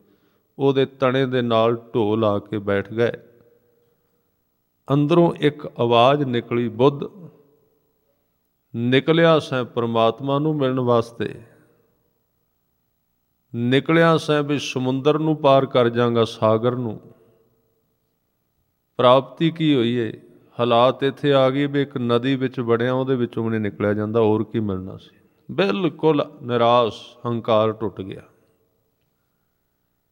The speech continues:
ਅੰਦਰ ਦੀ ਵੀ ਇੱਕ ਬਿਰਤੀ ਹੈ, ਇੱਕ ਸੰਸਾਰ ਦਾ ਹੰਕਾਰ ਹੈ,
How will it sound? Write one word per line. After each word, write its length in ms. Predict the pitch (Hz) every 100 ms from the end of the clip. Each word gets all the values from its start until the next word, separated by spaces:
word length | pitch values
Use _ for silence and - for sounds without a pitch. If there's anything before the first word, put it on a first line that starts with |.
| _ _ _ _ _ _ _ _ _ _ 147
ਅੰਦਰ 360 | 170 175 214
ਦੀ 220 | 208 214 214
ਵੀ 260 | 208 202
ਇੱਕ 260 | - 170 170
ਬਿਰਤੀ 560 | 123 120 113 - 117 95
ਹੈ, 300 | 90 - -
ਇੱਕ 240 | 147 147
ਸੰਸਾਰ 680 | 147 - 131 113 - 110 139
ਦਾ 380 | 160 175 - 151
ਹੰਕਾਰ 480 | 139 139 - 101 113
ਹੈ, 520 | 120 143 180 180 _